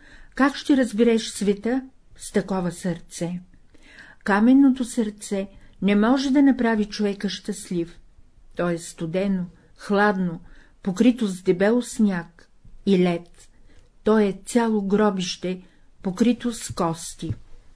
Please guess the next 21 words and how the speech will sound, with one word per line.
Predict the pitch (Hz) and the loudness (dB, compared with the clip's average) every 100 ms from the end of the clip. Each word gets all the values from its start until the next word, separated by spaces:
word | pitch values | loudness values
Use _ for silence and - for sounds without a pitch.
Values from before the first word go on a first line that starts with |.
| - _ - - - - | -20 _ -20 -20 -20 -8
При | 190 185 | -6 -4
такова | 185 240 294 | -2 0 0
състояние | - 277 - 226 208 196 190 | -4 -8 -4 0 2 2 0
на | 185 | -2
сърцето, | 185 202 - - 185 180 180 - - - - - 180 | -4 -6 -8 -8 -6 -6 -12 -16 -20 -20 -20 -16 0
може | 226 233 285 | 0 2 0
ли | 311 | 0
човек | 254 247 226 226 - _ | 0 2 2 0 -8 _
да | 180 190 | -4 -2
бъде | 185 180 | 0 -4
щастлив? | 170 - 160 - - 208 208 - - - _ _ _ _ - _ | -6 -10 -16 -14 -10 -10 -10 -20 -20 -20 _ _ _ _ -20 _
Ще | - 190 | -10 -8
се | - 190 165 - | -4 -2 -2 -6
отнеме | 180 202 214 214 185 | -2 2 4 2 0
това | 165 170 | -4 -6
сърце | 165 175 175 - - 175 185 - _ _ _ 254 | -4 -8 -8 -12 -10 -10 -10 -18 _ _ _ -2
и | 277 | -2
ще | - 269 | 4 6
му | 254 | 6
се | 240 208 | 4 0
даде | 202 180 190 180 | 0 0 -2 -4